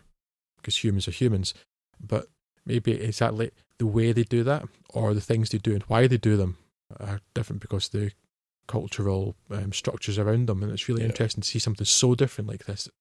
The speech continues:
Speaker 1: It's almost kind of touristy stuff, I guess, but just, like, scenes like the, the festival at night with all the lights
Speaker 2: Yeah.
Speaker 1: and the dancing, singing and on the boats, and it's just, it's just beautiful. That's just a pleasant thing to see,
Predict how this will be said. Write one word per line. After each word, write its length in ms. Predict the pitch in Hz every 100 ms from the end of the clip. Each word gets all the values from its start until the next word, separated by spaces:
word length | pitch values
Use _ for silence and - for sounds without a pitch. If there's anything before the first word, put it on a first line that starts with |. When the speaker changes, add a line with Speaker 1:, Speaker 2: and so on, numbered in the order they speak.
| _ _ -
Speaker 1:
It's 200 | 151 -
almost 340 | 175 180 131 -
kind 140 | -
of 180 | - - _ -
touristy 420 | - 120 110 110
stuff, 240 | - 104
I 60 | 113
guess, 400 | 101 113 104 -
but 220 | - 110 - _ _ _ _ _
just, 180 | - -
like, 120 | -
scenes 340 | - - 110 104
like 120 | 113
the, 520 | 113 104 101 101 101 - - -
the 100 | -
festival 680 | - - 107 98 - 110 104
at 80 | 113
night 260 | 107 110
with 140 | 107 110
all 140 | 104
the 80 | 101
lights 240 | 101 107
Speaker 2:
Yeah. 180 | 110 104 -
Speaker 1:
and 80 |
the 60 | 104
dancing, 460 | - 107 104 - 101
singing 360 | - 110 110
and 180 | 101 98
on 200 | 101 107
the 60 | 98
boats, 360 | 107 110 104
and 100 | -
it's 80 | -
just, 180 | - - _
it's 160 | - -
just 160 | 104
beautiful. 460 | - 120 170 113 104 _ -
That's 320 | - 113 113
just 160 | -
a 80 | 101 _
pleasant 380 | - 107 107 107
thing 160 | 101 101
to 100 | 95
see, 340 | - 147 135